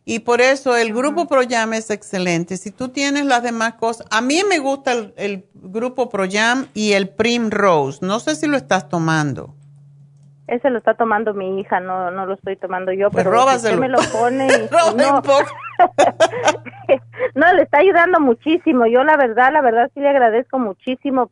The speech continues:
Speaker 2: de que yo la haya encontrado, porque sus productos sí que son muy buenos, oiga, porque a mi
Speaker 1: Ay,
Speaker 2: hija le están
Speaker 1: gracias.
Speaker 2: ayudando bastante, bastante, bastante. Y a mí también, los que yo he estado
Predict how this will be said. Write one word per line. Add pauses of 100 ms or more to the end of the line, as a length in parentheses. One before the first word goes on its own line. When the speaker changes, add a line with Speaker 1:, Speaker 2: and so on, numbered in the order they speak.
Speaker 2:
de
que
yo
la
haya
encontrado, (380)
porque
sus
productos
sí
que
son
muy
buenos,
oiga,
porque
a
mi
Speaker 1:
Ay,
Speaker 2:
hija
le
están
Speaker 1:
gracias.
Speaker 2:
ayudando
bastante,
bastante,
bastante. (400)
Y
a
mí
también,
los
que
yo
he
estado